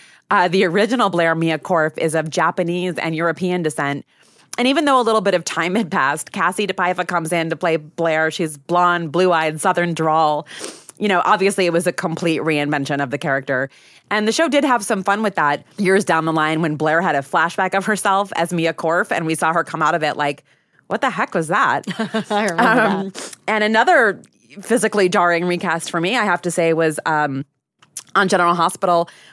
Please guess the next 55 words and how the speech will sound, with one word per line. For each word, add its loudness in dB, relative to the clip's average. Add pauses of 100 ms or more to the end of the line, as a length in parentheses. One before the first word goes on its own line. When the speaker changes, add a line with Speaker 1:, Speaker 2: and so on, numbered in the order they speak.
Speaker 1:
when 0
Jonathan 0
Jackson, 0
the 0
original 0
Lucky, -2
was -2
succeeded -2
by -2
Jacob -2
Young, 0 (400)
who 4
was 2
followed 2
by 0
Greg 0
Vaughn, 2
and 0
then -2
back -4
to 0
Jonathan 0
Jackson. -2
Like, -6
they 0
really 2 (120)
kind -4
of -4
just -6 (300)
went -2 (100)
in 0
a 0
different -2
direction -2
each -4
of -4
those -4
times. -8
Speaker 2:
Yeah, 0
you -4
cannot -4
find, -2
like, -4
three 0
more 2
Speaker 1:
Yeah. 4
Speaker 2:
different 0
looking 0
guys. 2
Speaker 1:
<laughs> -6
Totally. -2
Speaker 2:
Um, 0
I 2
would 2
say, 2